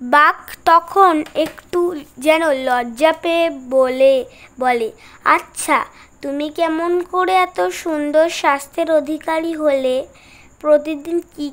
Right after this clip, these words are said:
কি খাও বলো তো তুমি? কি করেই প্রতিদিনের খাবার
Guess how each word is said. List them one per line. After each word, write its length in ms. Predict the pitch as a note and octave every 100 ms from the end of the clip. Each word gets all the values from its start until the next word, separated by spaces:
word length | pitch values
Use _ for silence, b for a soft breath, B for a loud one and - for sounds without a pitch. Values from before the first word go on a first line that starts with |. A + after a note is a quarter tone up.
| -
কি 120 | E4+
খাও 360 | E4+ - E4+ E4+
বলো 360 | D#4 D4 C#4+ D#4
তো 160 | D#4+ E4
তুমি? 440 | E4 D#4 D4+ D4+ D4 - b b b b b -
কি 140 | F4+
করেই 480 | F4+ D#4+ C#4+ C4+ D#4+
প্রতিদিনের 680 | F4+ F4 D#4+ D#4 D4+ D4+ D4+
খাবার 400 | D4 D4+ D4 C#4+